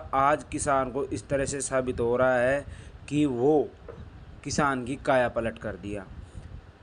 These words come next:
कहा जाता है कि किसान इस बगीचे से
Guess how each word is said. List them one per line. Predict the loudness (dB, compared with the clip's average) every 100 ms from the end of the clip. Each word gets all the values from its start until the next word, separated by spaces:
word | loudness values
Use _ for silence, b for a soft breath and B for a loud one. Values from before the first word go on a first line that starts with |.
| -6
कहा | -2 2 2
जाता | 4 2 2 2
है | 0 -2 -10 -20 B -20 -16
कि | -10 -4
किसान | 0 2 2 0 -4 -12 -8
इस | -6 -4
बगीचे | 0 0 0 -4 -4
से | -4 -6